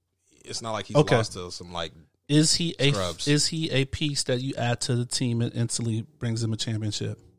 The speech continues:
Speaker 2: So if he is added to where he wanted to go,
Speaker 1: Mm.
Speaker 2: the Brooklyn Nets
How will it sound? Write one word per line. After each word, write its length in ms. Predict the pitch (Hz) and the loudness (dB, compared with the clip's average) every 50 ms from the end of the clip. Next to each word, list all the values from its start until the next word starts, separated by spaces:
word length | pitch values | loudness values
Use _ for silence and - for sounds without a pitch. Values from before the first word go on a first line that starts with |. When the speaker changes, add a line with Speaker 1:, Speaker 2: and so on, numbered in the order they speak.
| _ _ | _ _
Speaker 2:
So 340 | - - - 165 151 - - - _ _ _ _ - | 2 6 8 8 6 6 0 -8 _ _ _ _ 4
if 340 | 185 185 151 - - - | 6 6 6 4 0 -4
he 180 | - 170 156 143 | -2 0 2 2
is 160 | 139 127 - - | 2 2 -2 -2
added 400 | - 139 139 131 123 117 107 - | 0 0 2 2 0 -2 -2 -2
to 260 | - - 139 131 123 120 | -2 0 2 2 2 2
where 200 | 120 127 123 120 | 2 2 2 4
he 140 | 127 135 | 4 4
wanted 280 | 135 127 123 123 127 - | 4 6 4 4 2 2
to 100 | - 156 | 0 0
go, 380 | 156 147 123 117 117 127 135 - _ _ _ _ 92 95 | 2 4 4 4 4 2 0 -4 _ _ _ _ -16 -14
Speaker 1:
Mm. 180 | 98 95 92 - - _ | -12 -12 -12 -14 -10 _
Speaker 2:
the 80 | 143 123 | -6 2
Brooklyn 360 | 123 127 123 - 143 131 127 | 4 4 4 4 4 4 6
Nets 400 | 123 117 117 110 - - - | 4 4 2 0 -2 -6 -8